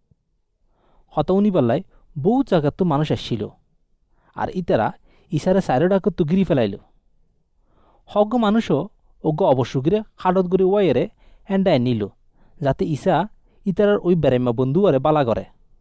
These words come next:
অবসুগিওয়া আডাচলা গড়িত নফাইত, ব্যাগ সমত খাটত শুইতে আইত। এ কারণে মানুষের বন্ধু হল ইতারে ঈশার সামনে লই যাওয়ার চেষ্টা করতে আসিল, কিন্তু ডুকুনের মুখত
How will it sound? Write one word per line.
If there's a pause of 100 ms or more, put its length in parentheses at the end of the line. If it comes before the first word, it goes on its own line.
(1120)
অবসুগিওয়া (320)
আডাচলা
গড়িত
নফাইত, (800)
ব্যাগ
সমত
খাটত
শুইতে
আইত। (1300)
এ
কারণে
মানুষের
বন্ধু
হল (480)
ইতারে (280)
ঈশার
সামনে
লই
যাওয়ার
চেষ্টা
করতে
আসিল, (1200)
কিন্তু
ডুকুনের
মুখত